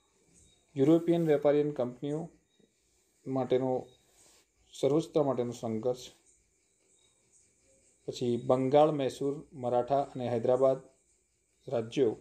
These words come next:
વિશેષ સંદર્ભમાં, ગવર્નર જનરલ અને એમના વાઇસરોયસ, અઢારસો સત્તાવનનો ભારતનો સ્વતંત્રતા સંગ્રામ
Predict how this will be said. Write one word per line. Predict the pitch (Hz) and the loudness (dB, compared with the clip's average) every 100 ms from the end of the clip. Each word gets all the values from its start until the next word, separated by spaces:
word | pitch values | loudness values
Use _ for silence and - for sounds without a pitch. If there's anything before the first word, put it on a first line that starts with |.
| - | -10
વિશેષ | 123 120 147 | -8 -2 -2
સંદર્ભમાં, | - 107 101 101 110 - _ _ _ _ _ _ _ _ _ | -2 -4 -4 -6 -10 -14 _ _ _ _ _ _ _ _ _
ગવર્નર | 135 139 151 170 170 | 6 6 8 2 -2
જનરલ | 156 139 139 160 175 _ _ | -4 -2 -2 -2 -8 _ _
અને | 123 127 | -10 -8
એમના | 123 123 113 - 127 | -4 -4 -4 -8 -2
વાઇસરોયસ, | 120 127 123 139 165 - - _ _ _ _ _ _ _ _ _ _ _ _ _ _ _ _ _ _ _ | 0 0 0 -2 -2 -8 -20 _ _ _ _ _ _ _ _ _ _ _ _ _ _ _ _ _ _ _
અઢારસો | 151 165 165 190 | 4 4 4 -4
સત્તાવનનો | 156 - 143 147 147 147 165 - - | -6 -2 -2 -2 -2 -4 -4 -12 -8
ભારતનો | 131 127 131 143 | -2 -2 -2 -8
સ્વતંત્રતા | 135 135 135 135 | -6 -4 -2 0
સંગ્રામ | 135 131 123 127 147 | 0 -2 -2 -2 -4